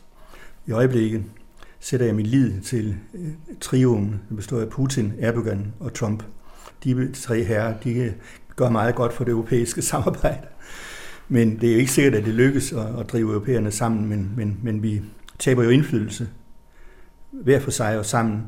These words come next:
i verden. Så altså på lidt længere sigt, men det er nok alligevel en halvanden generation fra nu af, der er der ingen tvivl om, at, at europæerne vil finde sættere sammen.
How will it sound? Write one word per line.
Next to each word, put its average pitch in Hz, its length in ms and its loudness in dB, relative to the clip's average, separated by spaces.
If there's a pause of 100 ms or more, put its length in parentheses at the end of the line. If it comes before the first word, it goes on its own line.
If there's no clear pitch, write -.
(140)
i 107 100 -2
verden. 104 340 -2 (300)
Så - 120 -6
altså 107 160 -4
på 127 180 2
lidt 135 380 0
længere 165 300 6
sigt, - 380 -4 (280)
men 113 120 -2
det 117 80 2
er 127 40 2
nok 160 200 0
alligevel 143 380 2
en 107 300 -4 (540)
halvanden 120 360 2
generation 113 640 -2
fra - 140 -8
nu 117 220 0
af, 110 180 -2 (540)
der 127 80 2
er 135 500 -2
der 110 60 -2
ingen 123 160 2
tvivl 123 300 0
om, 107 140 -2
at, 104 140 -4 (140)
at 104 160 -8
europæerne 104 500 -4
vil 101 200 -4 (360)
finde 113 280 -4
sættere 117 300 -4
sammen. 113 380 -8